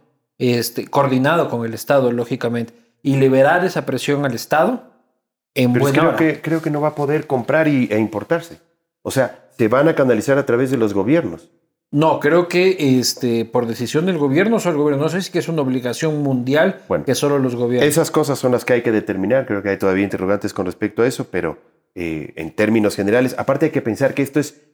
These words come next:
Speaker 2: como un muestreo, no necesitas vacunar a toda la población, ¿no?
Speaker 1: Tampoco se va
Speaker 2: Entonces,
Speaker 1: generando inmunidad de, de
Speaker 2: exactamente.
Speaker 1: grupo.
Speaker 2: Entonces hay que hacer un, un estudio, no necesitamos vacunar a todos, sino vacunar
Speaker 1: Pero vos, como eres pana
Speaker 2: estratégicamente.
Speaker 1: del gobierno, sí te has de vacunar de una.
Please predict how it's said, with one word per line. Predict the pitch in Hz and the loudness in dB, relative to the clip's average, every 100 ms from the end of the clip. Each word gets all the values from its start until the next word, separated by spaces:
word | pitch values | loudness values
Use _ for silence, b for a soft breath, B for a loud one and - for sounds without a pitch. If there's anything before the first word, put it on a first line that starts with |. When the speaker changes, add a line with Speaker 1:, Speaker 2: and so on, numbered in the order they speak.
| _ | _
Speaker 2:
como | 110 113 110 107 | 0 4 4 4
un | 110 117 | 0 0
muestreo, | 107 - 160 143 | 0 2 2 4
no | 104 | 4
necesitas | 131 135 110 131 123 | 2 0 -2 -4 -4
vacunar | 110 92 92 104 | -4 -6 -4 -2
a | 98 - | -2 -2
toda | - 101 90 | 0 0 0
la | 82 | -2
población, | 82 78 - - _ _ | -4 -6 -8 -16 _ _
¿no? | 165 | -2
Speaker 1:
Tampoco | 127 175 165 | 2 2 0
se | 156 | 2
va | 139 | 2
Speaker 2:
Entonces, | 160 165 | 2 2
Speaker 1:
generando | 160 160 160 | 2 2 2
inmunidad | 156 147 139 139 151 | 0 0 2 2 2
de, | 147 | 2
de | 139 | 4
Speaker 2:
exactamente. | 131 127 120 143 165 | 4 4 2 2 2
Speaker 1:
grupo. | 143 120 - | 0 -4 -6
Speaker 2:
Entonces | - 85 92 | -10 -2 0
hay | 104 | 2
que | 117 | 0
hacer | - 117 120 | 2 2 4
un, | 120 120 113 - _ | 4 2 -2 -6 _
un | - 131 | 0 2
estudio, | 135 - 127 131 160 | 2 2 4 4 4
no | 113 | 4
necesitamos | 110 104 113 107 | 2 0 -2 0
vacunar | 90 85 101 | -2 0 2
a | 101 - | 2 2
todos, | 113 117 | 0 0
sino | - 92 98 | 0 2 2
vacunar | 101 - 90 | 2 0 2
Speaker 1:
Pero | 196 | 4
vos, | 202 226 | 4 2
como | 214 202 214 | 2 2 2
eres | 208 | 2
pana | 202 202 202 | 0 2 2
Speaker 2:
estratégicamente. | 185 | 2
Speaker 1:
del | 175 | 2
gobierno, | 180 175 196 190 196 | 2 2 2 4 2
sí | 139 160 | 0 -2
te | 165 | -2
has | 147 | 0
de | 147 | 0
vacunar | 143 151 151 147 | 0 -2 0 0
de | 139 | 0
una. | 143 131 | -2 -6